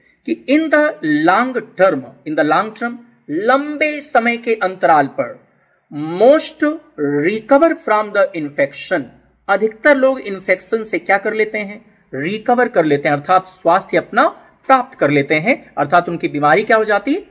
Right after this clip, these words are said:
दूर हो जाती है। It is therefore imperative, मैंने कहा हुआ है बच्चों, एडिटोरियल पढ़ने के फायदा है कि आप वर्ड्स, structure सारे repeat होते रहेंगे। अगर आप याद हो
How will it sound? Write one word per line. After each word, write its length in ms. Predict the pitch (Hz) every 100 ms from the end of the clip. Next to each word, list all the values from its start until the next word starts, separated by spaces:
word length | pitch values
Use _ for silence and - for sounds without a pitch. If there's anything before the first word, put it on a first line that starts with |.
| _ 123
दूर 300 | 160 160 135
हो 140 | 113
जाती 400 | - - _ _
है। 120 | _ _ _ _ _ _ _ _ _ _ _ _ _ _ _ _ _ _ _ _ _ _ _ _ _ 196
It 120 | 269
is 320 | 285 285 254 - - -
therefore 680 | 170 226 254 - 220 226 226 -
imperative, 880 | 175 160 147 147 135 131 127 156 127
मैंने 180 | 147 147
कहा 220 | 170 208
हुआ 120 | 220
है 80 | 208
बच्चों, 360 | 180 - 185 - _ _ _
एडिटोरियल 520 | 196 247 254 285 302 294
पढ़ने 280 | 254 240
के 140 | 233 214
फायदा 360 | 208 156 175
है 140 | 185 139 - _ _
कि 60 | -
आप 180 | 165 156
वर्ड्स, 720 | 123 127 160 165 165 165 -
structure 560 | 143 - 156 147 - 185
सारे 380 | - 277 277 233
repeat 340 | 190 175 -
होते 240 | - 143
रहेंगे। 220 | 120 117 127
अगर 160 | 170
आप 160 | 175 170
याद 220 | 165 185
हो 340 | 185 214 214